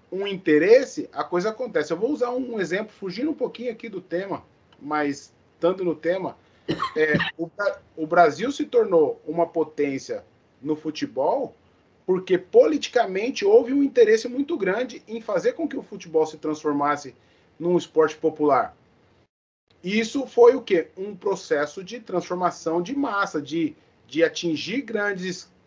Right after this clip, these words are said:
camadas. Se co-, se foi possível fazer isso com o futebol, não é possível fazer isso com outras coisas? A questão é, há interesse pra isso?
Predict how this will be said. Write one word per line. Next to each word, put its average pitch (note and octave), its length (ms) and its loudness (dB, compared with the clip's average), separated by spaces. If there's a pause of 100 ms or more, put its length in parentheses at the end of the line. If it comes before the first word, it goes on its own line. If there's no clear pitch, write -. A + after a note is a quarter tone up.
(240)
camadas. D3 520 0 (220)
Se - 340 -12
co-, A3 260 -10
se F#3 160 -12
foi A#3+ 160 4
possível C4+ 360 -6
fazer G3 280 -6
isso F#3 160 -10
com F3+ 160 -6
o E3+ 40 -8
futebol, F3 480 -4
não E3 180 -6
é G3 60 -4
possível F3+ 380 -12
fazer D3+ 400 -2 (340)
isso D3+ 280 -6
com C#3+ 200 -4
outras D#3+ 460 0
coisas? A#2+ 480 -2
A A#2+ 80 -6
questão D#3 400 -4
é, - 160 -2 (420)
há F#3+ 180 4
interesse F3 480 2
pra C#3+ 200 0
isso? - 340 -4